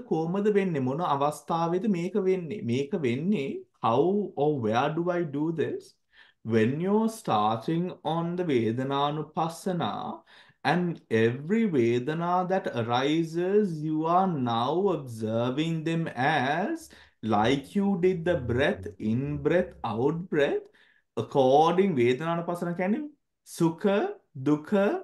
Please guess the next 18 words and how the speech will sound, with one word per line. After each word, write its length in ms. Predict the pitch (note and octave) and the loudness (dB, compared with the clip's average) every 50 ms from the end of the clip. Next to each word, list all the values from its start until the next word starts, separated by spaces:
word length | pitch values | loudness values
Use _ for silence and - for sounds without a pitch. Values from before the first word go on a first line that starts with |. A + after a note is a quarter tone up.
| - _ _ - - - | -8 _ _ -2 -2 -2
උපේක්ඛා. 580 | - - F3 C3+ B2+ - - - B2+ - - - _ _ _ _ _ _ _ _ _ _ _ _ _ _ _ _ _ - | 2 4 2 2 2 0 -8 -8 -10 -10 -10 -12 _ _ _ _ _ _ _ _ _ _ _ _ _ _ _ _ _ -2
උතර 240 | - D3+ C#3+ D3 D3 D3+ | 2 2 4 4 4 4
සුඛ 300 | C#3 - - C3+ B2 - - E3 | 2 2 0 -2 0 0 0 2
වේදනාවක් 640 | E3+ F3 F3+ F3+ F3 F3+ F3+ F3+ F3+ F3+ F3 F3 F3 - | 4 4 4 4 2 2 2 2 2 2 2 0 -2 -4
හට 180 | E3+ E3+ A3+ E3+ | -4 -4 -4 -4
ගන්න 220 | E3+ E3+ E3+ E3+ | -4 -2 -2 -2
වෙලාවට 440 | F3 E3+ E3+ E3+ F3 F#3 F#3 G#3 - | 0 0 2 2 2 2 2 0 -2
සුඛ, 320 | - - G3+ F#3 - - A#2+ A2+ - | 0 0 0 0 2 0 -2 -2 0
සැපයක්, 600 | D3+ A#2 - - E3+ D#3+ E3 E3+ E3+ - - - _ _ _ _ _ - | -2 -2 0 0 0 0 0 -2 -4 -10 -20 -20 _ _ _ _ _ 0
සෝමනස්සයක් 720 | - D3 C#3 C#3+ C#3+ D#3 D#3 D#3 D#3+ E3 - - E3 E3 - | 6 8 8 8 8 6 0 -2 -4 -4 -2 -4 -4 -2 -2
තියෙන 260 | - E3 D#3+ D#3+ D#3+ | -2 -2 -2 -2 -2
වෙලාවට 320 | D#3 D#3 D3+ D#3 E3 F3+ G#3 F3+ | 0 2 2 2 2 2 0 -2
උතර 240 | E3+ F3 F3+ F#3+ G3 | -2 -2 -2 -4 -4
සුඛ, 320 | G3 - G3+ D#3+ C#3 - F#3+ | -4 -4 -6 -6 -2 -4 -4
සෝමනස්ස 560 | F#3+ - F3 D#3 D#3 D3+ D#3 D#3+ E3 F#3 - G#3 F3+ D3 | -2 -2 0 0 0 0 -2 -4 -4 -4 -2 0 2 2
දෙකම 280 | C#3+ C#3+ - F#3 F#3+ D4 G#4+ - _ _ _ _ _ _ _ - | 0 0 0 -2 -2 -2 -4 -6 _ _ _ _ _ _ _ -10
සුඛ. 320 | - - F#3+ F#3 - D3 - - - _ _ _ _ _ _ _ _ _ _ _ _ _ _ _ _ _ _ - | -2 0 0 0 0 -4 -8 -8 -12 _ _ _ _ _ _ _ _ _ _ _ _ _ _ _ _ _ _ -6
දුක 240 | B2 B2+ D3+ D#3 | 0 0 2 4